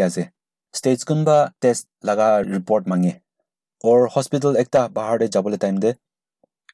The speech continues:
কভিড নেগেটিভ লগা ৰিপৰ্ট মাঙে, এনেকা হ'লে এইটোখনকে ৰিকুৱেষ্ট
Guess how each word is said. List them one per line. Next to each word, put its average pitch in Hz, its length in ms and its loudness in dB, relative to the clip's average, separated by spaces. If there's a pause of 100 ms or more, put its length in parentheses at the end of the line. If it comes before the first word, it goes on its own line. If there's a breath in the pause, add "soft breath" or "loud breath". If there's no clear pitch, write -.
(120)
কভিড 113 240 0 (120)
নেগেটিভ 104 280 -4 (120)
লগা 98 160 2 (120)
ৰিপৰ্ট 95 440 -2
মাঙে, 85 220 -2 (840)
এনেকা 113 320 0
হ'লে 107 300 0
এইটোখনকে 104 440 -4 (200)
ৰিকুৱেষ্ট 101 280 -2